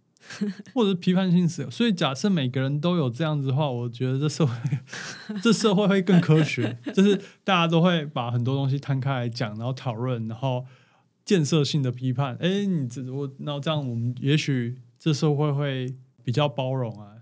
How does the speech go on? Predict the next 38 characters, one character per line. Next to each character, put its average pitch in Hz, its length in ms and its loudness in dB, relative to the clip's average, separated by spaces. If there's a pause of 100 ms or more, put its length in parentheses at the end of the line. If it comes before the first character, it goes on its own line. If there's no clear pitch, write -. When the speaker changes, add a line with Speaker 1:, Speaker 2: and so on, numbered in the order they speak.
(400)
Speaker 1:
为 190 120 4
什 156 40 6
么 143 80 4
会 151 60 0
比 - 20 0
较 131 120 0
包 123 160 0
容？ 117 120 4
Speaker 2:
嗯。 131 40 0
Speaker 1:
就 131 60 0
是 139 120 0
因 139 60 6 (120)
为 165 80 4
科 - 200 2
学 147 200 2
研 127 160 4
究 147 160 2
很 120 120 0
多 131 160 0
时 123 100 -4
候 127 240 0 (400)
就 143 160 -2
会 143 80 0
有 120 160 -2
bias 110 540 -4
嘛。 87 80 -20 (480)
Speaker 2:
对。 123 120 2
Speaker 1:
你 113 60 2
在 180 180 4
特 170 300 -2
定 170 160 2
条 131 160 0
件 147 200 -2
做 139 220 -2
的， 117 160 -4
当 170 240 -2
然 156 220 2
就 160 320 0